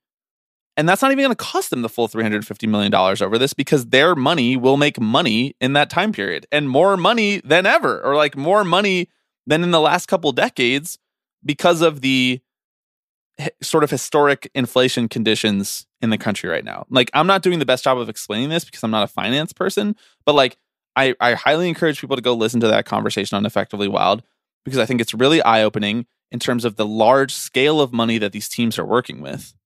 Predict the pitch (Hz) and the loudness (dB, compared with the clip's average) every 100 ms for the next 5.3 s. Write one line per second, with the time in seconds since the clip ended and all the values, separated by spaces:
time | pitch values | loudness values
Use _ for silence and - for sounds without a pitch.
0 | _ _ _ _ 123 131 120 107 123 156 | _ _ _ _ -4 2 0 2 0 4
1 | 147 127 - - 160 131 120 131 120 107 | 4 4 2 0 0 0 2 2 2 0
2 | - 113 113 104 98 120 127 123 123 110 | -4 -4 -4 -4 -2 0 0 -2 -2 -2
3 | 107 98 104 87 98 71 - 71 - - | -2 -2 -2 -2 -6 -10 -6 -6 -6 -14
4 | - _ _ _ - 131 147 131 120 147 | -20 _ _ _ -6 0 2 2 2 4
5 | 160 156 - | 4 4 0